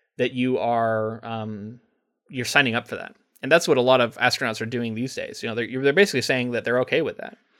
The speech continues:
Um, and it's worth it for them to be in space. And the longer you're in space, the more of a risk it is. So whenever you hear about somebody coming back who's been on, in, on the space station for however long, you know, and it's, like, the longest time someone's been on the space station,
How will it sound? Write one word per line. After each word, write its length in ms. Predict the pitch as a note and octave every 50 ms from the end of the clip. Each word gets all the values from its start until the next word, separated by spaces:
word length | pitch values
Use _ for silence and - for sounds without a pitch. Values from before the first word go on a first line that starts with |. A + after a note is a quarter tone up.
| _ _ - _
Um, 200 | - B2+ A#2 A2+
and 40 | A2+
it's 140 | A2 - -
worth 220 | C3+ C3+ C3 -
it 120 | C3+ - -
for 120 | - B2
them 180 | A2 G#2 G2 A2
to 100 | - A#2+
be 120 | - A2+
in 80 | G2+ -
space. 260 | - D3 C#3+ A#2+ -
And 100 | - C#3+
the 60 | C#3
longer 400 | C3+ C#3 C#3+ D3+ F3+ G#3 G#3+ F#3+
you're 220 | D3+ C3+ C3 A#2+ A#2
in 80 | A2+
space, 420 | A2 - - B2+ A2 A#2 G#2+ - -
the 100 | - C3+
more 260 | B2+ B2+ B2+ B2 B2+
of 100 | A#2+ A#2
a 120 | B2+ A#2 A2
risk 260 | C3+ E3+ F#3 - -
it 80 | B2 G#2
is. 160 | E2 F2+ G#2
So 160 | - - C3
whenever 240 | B2 B2 C3 C#3+ D#3
you 140 | D3+ C3+ B2
hear 180 | - D#3 D#3+
about 220 | E3 D3+ C3 - -
somebody 260 | - C3 A2 G#2+ A2
coming 300 | - - C3 B2 A#2+ A#2
back 400 | A#2 B2 C3+ C3 G#2+ - - - _ _ - - - - _ _
who's 160 | - C#3 C3
been 220 | A2+ - C#3+ C3 B2+
on, 180 | B2 B2 B2 A#2+
in, 260 | - C3+ C3 B2+ A#2+ C3
on 140 | A#2+ A#2 A2+
the 60 | G#2
space 340 | - - - C#3 C3+ B2+ -
station 360 | - A#2 A2 - - A#2 A2
for 340 | - - A#2 A2 G#2+ G#2 -
however 340 | - B2+ B2+ A#2+ A2+ A2+ A2
long, 260 | A2+ A#2 A2+ G#2+ G#2+
you 100 | G#2+ A2
know, 80 | A2 A2
and 80 | A2 A2
it's, 100 | A2 C3
like, 120 | A#2+ -
the 40 | B2
longest 400 | A#2 A2 A#2+ A#2 A2 A2+ A2 -
time 200 | - B2 B2 A#2+
someone's 260 | - B2+ B2 B2 B2+
been 140 | - A#2 A2+
on 60 | A2
the 60 | A2
space 260 | G#2+ - C3 C#3 D3
station, 400 | - - G2 G2+ - - - F#2+